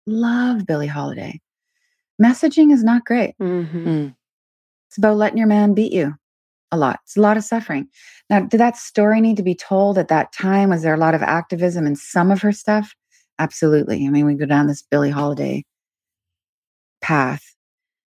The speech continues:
Speaker 1: But if it tells me that I should be heartbroken, that I'm not gonna recover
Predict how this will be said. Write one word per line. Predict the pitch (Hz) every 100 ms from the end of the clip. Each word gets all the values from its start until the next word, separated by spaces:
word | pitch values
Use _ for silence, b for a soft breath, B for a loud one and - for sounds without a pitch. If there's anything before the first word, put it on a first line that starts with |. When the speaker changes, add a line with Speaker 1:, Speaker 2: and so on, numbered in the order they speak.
| -
Speaker 1:
But | 165 180
if | 185
it | 269 262
tells | - 226 220 196
me | 180 175
that | 165 147 147 - _ _ _ _ _ _ _ _ 165
I |
should | 160 - 214
be | 208
heartbroken, | 202 185 180 185 175 175 185 175 175
that | 160 143
I'm | 156
not | 170 165
gonna | 185 175
recover | 165 - 165 151 151 151 147 147 151 151